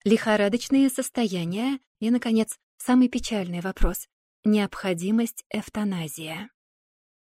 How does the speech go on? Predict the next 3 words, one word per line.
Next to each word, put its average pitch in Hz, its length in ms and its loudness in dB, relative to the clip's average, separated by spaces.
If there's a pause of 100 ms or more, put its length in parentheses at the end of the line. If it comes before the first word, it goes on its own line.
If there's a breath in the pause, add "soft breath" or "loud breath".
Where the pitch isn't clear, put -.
(100)
Послеоперация. 214 1040 -2 (460)
На 208 180 4
что 277 320 -2